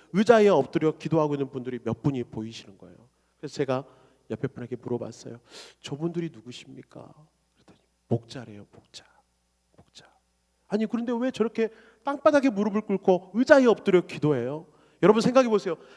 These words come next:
사람들이 일반적으로 앉는 의자에 얼굴을 파묻고 기도하기 쉽습니까? 어렵습니까? 냄새 날 텐데.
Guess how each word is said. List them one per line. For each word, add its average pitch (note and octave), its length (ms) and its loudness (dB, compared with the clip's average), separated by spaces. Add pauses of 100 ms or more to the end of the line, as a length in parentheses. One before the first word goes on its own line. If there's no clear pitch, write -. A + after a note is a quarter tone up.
사람들이 C4+ 480 4
일반적으로 A#3 540 6
앉는 G#3 340 0
의자에 G#3+ 320 6
얼굴을 G3+ 360 6
파묻고 B3 420 2
기도하기 G#3+ 360 4
쉽습니까? - 540 -6
어렵습니까? C#3 600 -6 (800)
냄새 A#2+ 260 -4
날 G#2 140 -8
텐데. - 420 -16